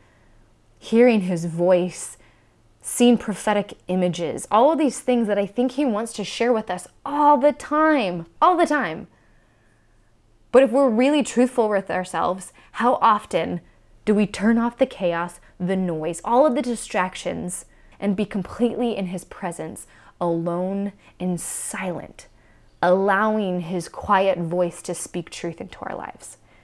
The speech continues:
So I invite us this week to carve out quiet time that we can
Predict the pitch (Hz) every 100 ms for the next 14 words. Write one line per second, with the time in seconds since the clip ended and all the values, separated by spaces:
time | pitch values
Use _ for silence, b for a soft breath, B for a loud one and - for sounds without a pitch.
0 | b b b b _ _ _ _ _ -
1 | - - 202 220 208 175 180 180 190 -
2 | - 175 175 175 - - b b - 180
3 | - - 190 220 - - 180 - - b
4 | b - - 190 220 226 - - 170 170
5 | 175 - 165 - 175